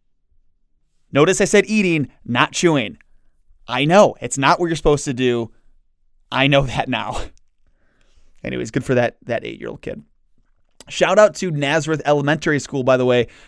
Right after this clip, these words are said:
for being featured on Good Morning America for their hundred Mile Club, which I didn't know was a thing. That's where students are encouraged to run a total of a hundred miles over the course of a year. I love that. You guys are awesome. If there's anyone from Nazareth Elementary School listening,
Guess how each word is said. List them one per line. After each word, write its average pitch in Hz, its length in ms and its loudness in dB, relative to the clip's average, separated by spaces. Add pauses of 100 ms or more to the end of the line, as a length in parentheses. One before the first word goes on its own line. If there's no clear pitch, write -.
for 143 160 2
being 135 200 2
featured 139 360 -2
on 131 160 2
Good 131 180 2
Morning 135 300 2
America 139 560 2
for 131 180 -4
their 123 120 -4
hundred 180 460 -2
Mile 143 380 -2
Club, 107 420 -10 (380)
which 135 220 -6
I 147 120 2
didn't 185 200 2
know 135 100 2
was 120 140 0
a 120 80 -4
thing. 120 240 -2
That's 131 160 0
where 139 100 -4
students 151 480 -4
are 135 140 0
encouraged 143 460 -4
to 143 60 -4
run 135 160 -2
a 127 80 -4
total 135 360 -2
of 117 80 -4
a 113 40 -6
hundred 143 320 -4
miles 131 460 0
over 127 180 -2
the 123 60 -2
course 139 300 -4
of 127 40 -4
a 120 60 -2
year. 123 380 -2 (400)
I - 80 -2
love 226 180 4
that. 123 200 -6 (640)
You 180 80 -12
guys 170 220 2
are 165 40 4
awesome. 139 280 0
If 113 80 -8
there's 131 120 -2
anyone 160 220 -2
from 143 160 -4
Nazareth 139 400 0
Elementary 135 460 0
School 127 200 -6
listening, 120 500 -4